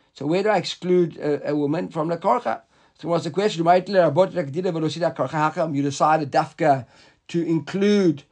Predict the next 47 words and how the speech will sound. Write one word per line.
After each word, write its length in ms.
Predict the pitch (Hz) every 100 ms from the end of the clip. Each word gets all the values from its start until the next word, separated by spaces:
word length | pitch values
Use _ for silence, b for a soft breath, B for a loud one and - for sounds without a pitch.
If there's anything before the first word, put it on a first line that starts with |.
| _ _
gedida? 460 | 156 139 165 185 180
The 100 | 165
women 200 | 170 170
are 120 | 170
usher 240 | 170 185 170
in 140 | 151
gedida, 500 | 151 139 143 165 160
but 100 | 147
they're 140 | 151
part 240 | 143 165 160
from 240 | 147 139
korcha." 440 | 147 123 - 87 - _ b b b b
Says, 120 | -
"Rabbi 240 | 143 139 175
Ani 260 | 214 226
la 140 | 220 214
gedida, 320 | 180 202 170
why 160 | 175 202
do 60 |
I 80 | 208
include 320 | 139 175 156
gedida?" 280 | 139 156 202
So 120 | 170
the 100 | 196
Gemara, 380 | 175 196 214 180 b b
"Sheyesh 280 | - 196 214
lav 120 | 202
makom 540 | 170 160 - 196 190
asar 380 | 160 - 208 208
v'shlo 280 | 175 180 180
makom 120 | 156
asar." 140 | 143 131
'Cause 100 | 165
that 100 | 202
applies 380 | 180 196 185
both 280 | - 180 202
to 100 | 202
where 120 | 180 170
the 140 | 156
hair 120 | 190
is 140 | 214 160
and 80 |
both 140 | 175 196
where 80 | 208
there's 120 | 185
no 180 | 247 208
hair. 240 | 139